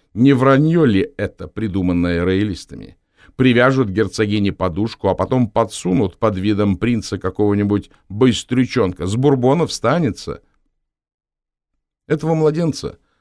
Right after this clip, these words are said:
созревающего в утробе, заранее обожали и ненавидели слишком многие. Отвратительная история с ночным взрывом, который ненавистники устроили под окнами беременной женщины, чтобы она от испуга выкинула.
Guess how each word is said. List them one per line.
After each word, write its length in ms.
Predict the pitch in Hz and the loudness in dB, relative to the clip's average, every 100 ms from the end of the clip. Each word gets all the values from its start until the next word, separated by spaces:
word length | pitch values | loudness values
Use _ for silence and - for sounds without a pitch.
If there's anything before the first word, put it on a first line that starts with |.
| _ | _
созревающего 1120 | - 127 101 117 117 110 104 - 101 98 78 | -2 0 0 0 2 2 0 -4 -4 -2 -4
в 160 | 87 | -6
утробе, 440 | 98 104 110 101 80 | -6 -2 -2 -2 -4
заранее 520 | 82 101 101 98 95 | -2 0 0 0 -2
обожали 600 | - 85 82 82 110 139 | -4 -8 -8 -6 -6 -4
и 200 | 135 104 | -6 -6
ненавидели 840 | 101 95 90 82 101 123 113 107 101 _ _ | -4 -4 -4 -6 -8 -6 -4 -4 -6 _ _
слишком 480 | - 104 90 - 98 | -14 -8 -8 -6 -4
многие. 640 | 95 82 - - - - _ _ _ _ _ _ | -2 -4 -8 -18 -20 -20 _ _ _ _ _ _
Отвратительная 880 | - 117 127 135 139 180 - 101 92 | -4 -2 0 0 0 -2 0 0 0
история 400 | 90 - 135 98 | 0 0 0 0
с 120 | 82 | -2
ночным 500 | 107 101 - 127 120 | -4 -4 -2 0 0
взрывом, 640 | 85 82 117 156 87 76 - _ _ | -2 -4 -2 -2 -2 -8 -16 _ _
который 420 | 107 113 117 101 | -6 0 2 2
ненавистники 800 | 95 117 117 110 135 - 107 - | 2 2 2 2 0 -2 -6 -4
устроили 560 | 95 - - 113 107 104 | -4 -4 -2 0 2 0
под 220 | 98 98 | 0 -2
окнами 340 | 107 101 92 | -2 0 0
беременной 540 | 87 101 101 101 98 95 | 2 2 2 2 0 -2
женщины, 600 | 104 113 95 - 82 - | -2 -2 -2 -6 -10 -10
чтобы 320 | - 101 95 | -6 -4 -2
она 160 | 95 | -2
от 140 | 95 98 | -4 -6
испуга 420 | 101 - 104 95 | -10 -10 -10 -6
выкинула. 680 | 95 113 - - 62 58 - | -4 -4 -6 -10 -14 -16 -18